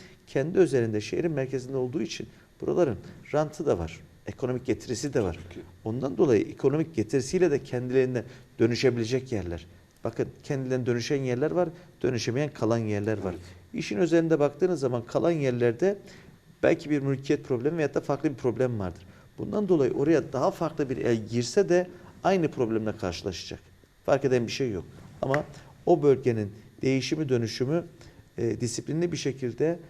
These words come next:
Speaker 1: planlara uygun bir şekilde yapılmasının önünde hiçbir engel yok. Vatandaşlar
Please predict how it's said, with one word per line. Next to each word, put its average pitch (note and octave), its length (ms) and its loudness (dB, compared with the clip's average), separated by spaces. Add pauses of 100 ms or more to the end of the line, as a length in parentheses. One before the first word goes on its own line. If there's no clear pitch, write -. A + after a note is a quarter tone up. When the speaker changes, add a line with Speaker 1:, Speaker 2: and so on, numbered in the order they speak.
(240)
Speaker 1:
planlara C3+ 400 2
uygun C#3 320 2
bir C3 60 -4
şekilde C3 520 0 (340)
yapılmasının C#3+ 640 -2
önünde C3+ 220 0
hiçbir - 460 -2
engel A#2+ 360 0
yok. E2 160 -4 (420)
Vatandaşlar C#3+ 600 0